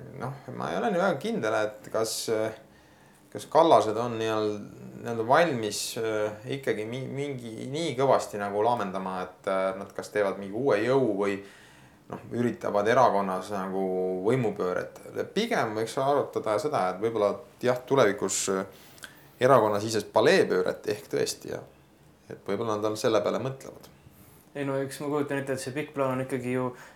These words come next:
Speaker 2: Kaja Kallas erakonna esimeheks ja läbi selle peaministriks. Lihtsalt küsimus ongi selles, et selliseid inimesi, kellel on samasugused plaanid, on väga palju. Et kes siis selle saab ja kellel on paremad positsioonid?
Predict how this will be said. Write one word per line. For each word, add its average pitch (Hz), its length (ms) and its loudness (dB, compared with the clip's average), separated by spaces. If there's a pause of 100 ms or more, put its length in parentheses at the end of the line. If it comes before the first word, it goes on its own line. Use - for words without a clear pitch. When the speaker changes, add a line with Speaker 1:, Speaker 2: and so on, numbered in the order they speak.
(100)
Speaker 2:
Kaja 156 240 6
Kallas 127 400 0
erakonna 139 380 2
esimeheks 131 420 -2
ja 131 80 -4
läbi 131 160 0
selle 135 260 -2
peaministriks. 123 720 -2 (240)
Lihtsalt 131 260 -8
küsimus 139 300 -4
ongi 143 220 -2
selles, 131 200 -4
et 120 120 -10
selliseid 139 340 0
inimesi, 131 300 -2
kellel 131 180 0
on 127 60 -4
samasugused 131 480 -2
plaanid, 147 320 0 (280)
on 143 120 -2
väga 151 240 4
palju. 151 320 4 (500)
Et - 140 -16
kes 135 180 -6
siis 127 160 -10
selle 131 160 -2
saab 139 240 0
ja 120 80 -6
kellel 127 240 0
on 120 100 -4
paremad 123 460 -4 (140)
positsioonid? 123 480 -4